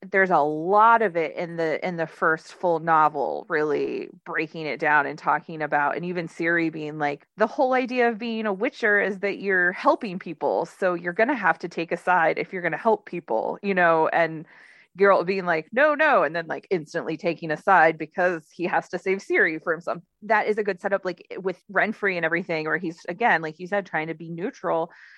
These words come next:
but eventually he has to act, uh,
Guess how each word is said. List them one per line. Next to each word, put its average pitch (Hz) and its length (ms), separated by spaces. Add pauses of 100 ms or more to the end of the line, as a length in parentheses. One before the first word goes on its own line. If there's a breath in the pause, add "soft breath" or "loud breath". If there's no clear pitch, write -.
(160 loud breath)
but 202 100
eventually 190 720 (160)
he 196 120
has 220 300
to - 200
act, 220 560 (840)
uh, 214 160